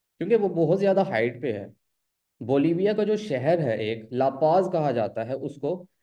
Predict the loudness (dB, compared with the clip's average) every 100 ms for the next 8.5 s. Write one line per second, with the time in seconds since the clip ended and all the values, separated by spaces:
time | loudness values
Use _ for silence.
0 | 2 4 6 4 0 0 0 0 0 -2
1 | 0 0 0 0 0 0 0 -2 -6 -8
2 | -4 -2 0 0 2 2 2 0 0 0
3 | 0 -2 -8 _ _ _ _ -12 -2 0
4 | 2 2 4 4 4 2 0 -2 -2 0
5 | -2 -2 -4 -4 -8 _ _ _ _ -14
6 | 0 2 2 2 2 2 2 2 0 -2
7 | -2 -4 -4 0 0 -2 -4 -2 0 0
8 | -2 -8 -12 -14